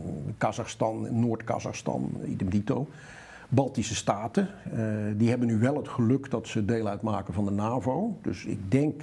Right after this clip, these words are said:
niet dat Poetin zo gauw mogen, zo snel iets zal doen richting die landen. Bovendien wordt hij nu, alle aandacht wordt opgeslorpt door die oorlog in Oekraïne. Dus ik denk dat die landen voorlopig nog niet zoveel te vrezen hebben. Maar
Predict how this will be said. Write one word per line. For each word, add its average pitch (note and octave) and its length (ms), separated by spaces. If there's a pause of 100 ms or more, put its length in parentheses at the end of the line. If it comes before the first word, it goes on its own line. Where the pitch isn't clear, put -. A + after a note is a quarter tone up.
niet B2 480
dat A2 240
Poetin A#2 360
zo G#2+ 140
gauw A#2+ 200
mogen, A2+ 400
zo A#2+ 200 (120)
snel C3+ 480
iets F3 240
zal A#2+ 240
doen C3 240
richting A#2 400
die G#2 140
landen. A2 340 (560)
Bovendien C3 520
wordt C3+ 260
hij C3 80
nu, B2 260
alle C#3 200
aandacht C3 400
wordt B2 160
opgeslorpt A#2+ 1300
door B2 160
die A#2 420
oorlog A#2+ 360
in A2 80
Oekraïne. G#2+ 480 (560)
Dus B2 140
ik C#3 120
denk F3+ 180
dat E3+ 160
die C#3+ 140
landen D3 460
voorlopig C3+ 960
nog A#2 180
niet B2+ 140
zoveel A#2+ 280
te G#2+ 100
vrezen C3+ 400
hebben. F#2 360 (380)
Maar B2 280